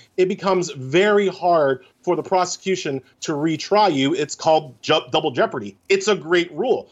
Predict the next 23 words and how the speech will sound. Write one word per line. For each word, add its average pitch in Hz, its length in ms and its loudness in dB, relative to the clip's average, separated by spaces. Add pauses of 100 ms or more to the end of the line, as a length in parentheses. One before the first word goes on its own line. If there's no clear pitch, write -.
(120)
We 160 100 -10
probably 185 420 0
shouldn't 226 400 -2
live 165 140 2
in, 156 120 -2
we 147 80 -8
don't 170 260 0
wanna 185 140 0
live 143 160 0
in 135 80 -4
a 123 60 -6
world 117 340 -4 (140)
where 147 120 0
the 143 80 2
prosecution 160 560 -2
gets 147 200 -2
to 160 80 -6
try 151 180 2
again 147 320 2
and 156 140 0
again 151 180 0
and 147 140 0
again, 135 360 0